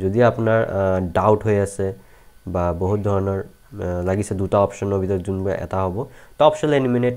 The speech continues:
প্ৰচেছটো আপোনালোকে ইউজ কৰিব পাৰে। এইবোৰ ছেকেণ্ডেৰী প্ৰচেছ হয়। তো এ-, এতিয়া চাওঁ আমি অপশ্যন এলিমিনেট প্ৰচেছ ইউজ কৰোঁ। ফাৰ্ষ্ট চাওঁ নাইট ব্লাইণ্ডনেছ।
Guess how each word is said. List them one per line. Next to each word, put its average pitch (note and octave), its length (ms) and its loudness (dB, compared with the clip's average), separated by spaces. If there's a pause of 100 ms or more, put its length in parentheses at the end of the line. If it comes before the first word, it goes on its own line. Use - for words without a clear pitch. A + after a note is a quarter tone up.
প্ৰচেছটো G#2 460 -2
আপোনালোকে G#2 440 0
ইউজ F2+ 460 -4
কৰিব E2+ 200 -2
পাৰে। D#2+ 240 -8 (680)
এইবোৰ A#2+ 200 -2
ছেকেণ্ডেৰী G#2+ 440 0
প্ৰচেছ F#2 440 -4
হয়। E2 100 -10 (540)
তো D3+ 60 4
এ-, D#3 100 8 (840)
এতিয়া D3 200 6
চাওঁ D3 220 4
আমি C#3 120 2
অপশ্যন B2 360 2
এলিমিনেট B2 380 2
প্ৰচেছ A#2+ 320 -4
ইউজ A2 280 -4
কৰোঁ। G#2 160 -4 (380)
ফাৰ্ষ্ট C#3+ 240 0
চাওঁ D3 100 4
নাইট A#2+ 280 4
ব্লাইণ্ডনেছ। F#2+ 460 -2